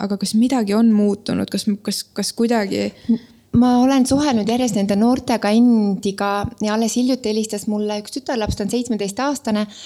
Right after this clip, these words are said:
Speaker 2: ja temal tuli mõte teha kaardipakk küsimustega.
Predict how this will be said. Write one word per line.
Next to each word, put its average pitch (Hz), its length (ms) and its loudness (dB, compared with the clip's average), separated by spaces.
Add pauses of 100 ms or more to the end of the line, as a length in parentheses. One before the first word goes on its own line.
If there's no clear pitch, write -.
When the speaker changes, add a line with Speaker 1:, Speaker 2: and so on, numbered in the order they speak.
(180)
Speaker 2:
ja - 100 -2
temal 262 300 2
tuli 208 380 2 (180)
mõte 233 400 2 (340)
teha 262 300 4
kaardipakk 226 720 0 (340)
küsimustega. 202 720 2